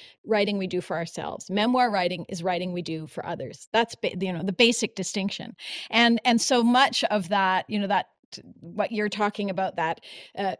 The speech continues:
you know, re-, rediscovering things, reliving things, i-,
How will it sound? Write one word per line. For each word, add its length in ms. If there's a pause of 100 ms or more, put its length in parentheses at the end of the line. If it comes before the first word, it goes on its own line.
you 80
know, 100
re-, 440
rediscovering 1200
things, 280
reliving 540
things, 380 (120)
i-, 140